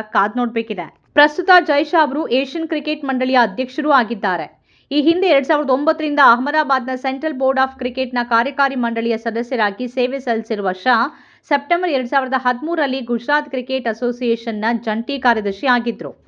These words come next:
ಜೈ ಶಾ ಅವರು ಎರಡ್ ಸಾವಿರದ ಹದಿನೈದರಲ್ಲಿ ಭಾರತೀಯ ಕ್ರಿಕೆಟ್ ನಿಯಂತ್ರಣ ಮಂಡಳಿಯ ಹಣಕಾಸು ಮತ್ತು ಮಾರುಕಟ್ಟೆ ಸಮಿತಿಗಳ ಸದಸ್ಯರಾದ್ರು. ಎರಡ್ ಸಾವಿರದ ಹತ್ತೊಂಬತ್ತರಲ್ಲಿ ಅವರು ಬಿ ಸಿ ಸಿ ಐನ ಕಾರ್ಯದರ್ಶಿಯಾಗಿ ಆಯ್ಕೆಯಾದ್ರು. ಅಕ್ಟೋಬರ್ ಎರಡ್ ಸಾವಿರದ ಇಪ್ಪತ್ತೆರಡರಲ್ಲಿ ಜೈ ಶಾ ಬಿ ಸಿ ಸಿ ಐ ಕಾರ್ಯದರ್ಶಿಯಾಗಿ ಮರು ಆಯ್ಕೆಯಾದ್ರು.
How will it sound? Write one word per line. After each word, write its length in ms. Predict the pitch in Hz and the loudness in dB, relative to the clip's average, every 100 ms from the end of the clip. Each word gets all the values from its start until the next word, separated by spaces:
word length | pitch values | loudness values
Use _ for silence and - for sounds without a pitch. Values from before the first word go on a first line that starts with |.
| _ | _
ಜೈ 240 | 196 294 359 | 4 4 4
ಶಾ 220 | 370 359 | 4 2
ಅವರು 240 | 311 339 | 2 -2
ಎರಡ್ 240 | 233 247 240 | 0 0 2
ಸಾವಿರದ 220 | 302 277 | -2 0
ಹದಿನೈದರಲ್ಲಿ 680 | 277 262 233 320 349 285 285 | 2 2 0 -2 -2 -2 -2
ಭಾರತೀಯ 500 | 240 240 262 - 320 | 0 2 2 2 -2
ಕ್ರಿಕೆಟ್ 420 | 302 269 277 294 | -2 -4 -4 -4
ನಿಯಂತ್ರಣ 380 | 269 254 262 262 | -4 -4 -2 -2
ಮಂಡಳಿಯ 400 | 262 240 226 233 240 | 0 0 0 2 0
ಹಣಕಾಸು 540 | 240 233 240 285 311 | 0 0 2 2 0
ಮತ್ತು 220 | 269 254 | -4 -2
ಮಾರುಕಟ್ಟೆ 480 | 233 220 262 254 262 | 0 0 -2 -4 -6
ಸಮಿತಿಗಳ 500 | 254 226 208 196 226 | -4 -6 -6 -2 -2
ಸದಸ್ಯರಾದ್ರು. 880 | 247 269 294 - 220 180 165 - _ _ _ | -2 -4 -2 0 0 0 -6 -16 _ _ _
ಎರಡ್ 140 | 240 240 | 0 2
ಸಾವಿರದ 240 | 269 254 | 2 4
ಹತ್ತೊಂಬತ್ತರಲ್ಲಿ 720 | 247 277 277 349 359 320 294 294 | 4 4 2 2 4 4 4 4
ಅವರು 240 | 269 302 | 2 0
ಬಿ 200 | 254 285 | 0 0
ಸಿ 180 | 294 330 | 2 2
ಸಿ 120 | 330 | 4
ಐನ 200 | 269 254 240 | 2 4 2
ಕಾರ್ಯದರ್ಶಿಯಾಗಿ 800 | 247 240 277 262 269 233 202 247 | 4 4 4 -4 0 0 0 -2
ಆಯ್ಕೆಯಾದ್ರು. 920 | 208 226 247 254 190 - 160 _ _ 247 | 2 0 2 0 0 0 -12 _ _ 2
ಅಕ್ಟೋಬರ್ 460 | 254 370 370 359 | 4 4 6 6
ಎರಡ್ 260 | 247 254 262 | 6 2 2
ಸಾವಿರದ 240 | 330 294 | 0 0
ಇಪ್ಪತ್ತೆರಡರಲ್ಲಿ 720 | 285 - 359 302 240 226 226 | -6 -2 0 2 4 2 0
ಜೈ 260 | 240 254 294 | 2 2 2
ಶಾ 220 | 311 247 | 2 2
ಬಿ 200 | 247 269 | 2 -2
ಸಿ 180 | 302 320 | -2 -2
ಸಿ 120 | 320 | 0
ಐ 120 | 277 | -2
ಕಾರ್ಯದರ್ಶಿಯಾಗಿ 800 | 247 233 247 262 247 247 214 254 | 2 0 2 0 0 -2 -2 -4
ಮರು 280 | 269 214 240 | -2 0 2
ಆಯ್ಕೆಯಾದ್ರು. 800 | 269 233 240 240 190 190 - _ | 2 0 0 -2 -2 -6 -12 _